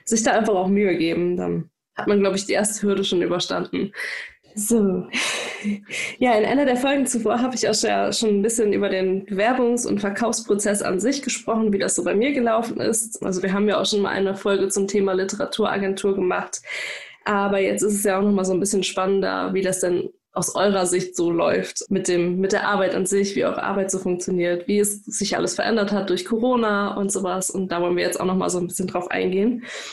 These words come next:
Aber erzählt doch einfach mal, was gehört denn außer der Sichtung von Manuskripten und den Vertragsverhandlungen mit Verlagen noch zu euren wiederkehrenden Aufgaben?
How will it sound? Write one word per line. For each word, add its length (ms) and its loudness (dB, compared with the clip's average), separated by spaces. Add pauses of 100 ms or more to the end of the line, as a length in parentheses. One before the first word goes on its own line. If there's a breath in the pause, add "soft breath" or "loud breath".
(460 loud breath)
Aber 200 4
erzählt 280 2
doch 60 2
einfach 220 2
mal, 340 0
was 160 0
gehört 320 2
denn 180 0
außer 280 2
der 140 0
Sichtung 340 2
von 160 0
Manuskripten 880 0
und 280 0
den 220 0
Vertragsverhandlungen 920 0
mit 120 -2
Verlagen 440 0
noch 140 0
zu 180 -2
euren 260 0
wiederkehrenden 640 0
Aufgaben? 720 -2